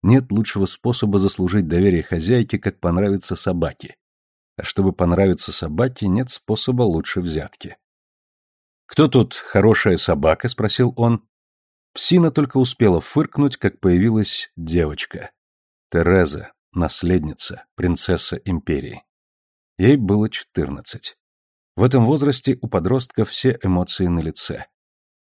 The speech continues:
Холден с первого взгляда понял, что она совершенно несчастна. «Привет», как обычно поздоровался он.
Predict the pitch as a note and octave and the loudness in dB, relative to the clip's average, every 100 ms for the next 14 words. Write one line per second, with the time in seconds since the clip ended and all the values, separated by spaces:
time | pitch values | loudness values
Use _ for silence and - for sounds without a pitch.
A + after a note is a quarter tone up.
0 | _ - B2 B2 A#2 - - C#3+ C3 B2+ | _ 0 2 4 4 2 0 2 2 0
1 | G#2 F2+ E2 C#2+ - A2 A2 G#2 - E2 | 0 2 2 0 0 0 0 -2 -2 0
2 | F#2+ G#2 F#2+ F2+ - E2+ D2+ D#2 F2 - | 0 0 0 -2 -2 -2 -2 -2 -4 -6
3 | D2+ - - - _ _ _ _ _ _ | -6 -8 -10 -16 _ _ _ _ _ _
4 | _ _ - F3 D3+ D3+ - _ _ _ | _ _ 4 6 6 4 -4 _ _ _
5 | - F2+ D2+ E2+ C3 C3+ B2 G#2+ E2 D2+ | -2 0 0 0 0 -2 -2 0 0 0
6 | E2 - - - D#2+ | -4 -6 -10 -8 -10